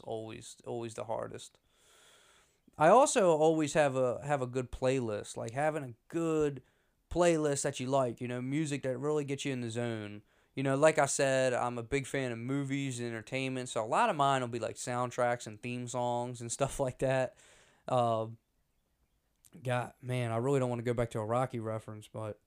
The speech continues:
you know, <laughs> like, like the soundtrack of this episode, you know,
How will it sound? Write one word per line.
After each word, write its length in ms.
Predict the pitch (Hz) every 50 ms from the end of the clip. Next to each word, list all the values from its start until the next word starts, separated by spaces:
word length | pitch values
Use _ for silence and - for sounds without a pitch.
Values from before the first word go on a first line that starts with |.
| _ _ _ _ _ _ _ -
you 100 | 135 143
know, 260 | 135 - 202 180 - -
<laughs> 40 | -
like, 240 | 190 - - - - _ - - - - 131
like 220 | 151 165 170 170 170
the 80 | 156
soundtrack 680 | 143 - 175 165 170 170 170 160 - 165 151 147 143 143
of 80 | 139
this 160 | 131 131 131 156
episode, 580 | 156 151 - - - - 139 127 131 131 123
you 100 | 127 123
know, 300 | 123 123 127 127 123 123